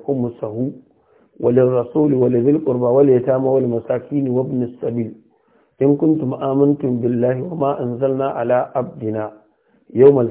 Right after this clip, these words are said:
furqani yawmal taqal jama'ani." Da haka,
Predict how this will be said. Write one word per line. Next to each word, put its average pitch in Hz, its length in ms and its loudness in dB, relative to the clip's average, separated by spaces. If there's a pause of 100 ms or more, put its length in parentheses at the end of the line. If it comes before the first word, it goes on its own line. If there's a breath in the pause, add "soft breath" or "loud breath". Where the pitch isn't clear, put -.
furqani 127 480 -4
yawmal 127 320 0
taqal 113 320 -6
jama'ani." 110 640 -6 (1200)
Da 131 120 6
haka, 147 500 0